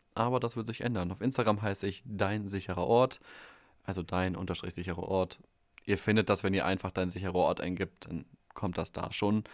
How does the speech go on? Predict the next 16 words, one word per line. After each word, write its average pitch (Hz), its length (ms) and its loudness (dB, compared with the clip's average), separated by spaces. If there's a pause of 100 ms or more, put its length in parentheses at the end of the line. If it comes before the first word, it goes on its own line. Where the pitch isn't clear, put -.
(300)
aufgeploppt, 98 560 0
denn 90 100 -4
ich 90 80 -6
bin 95 120 -2
die - 160 -8
einzige 92 340 -2
Seite, 95 240 -4
die 95 80 -6
so 95 140 -6
heißt. 95 440 -8 (580)
Von - 160 -20
daher 87 380 -2 (220)
wird - 160 -14
es - 160 -20 (100)
leicht - 300 -6
sein. - 240 -8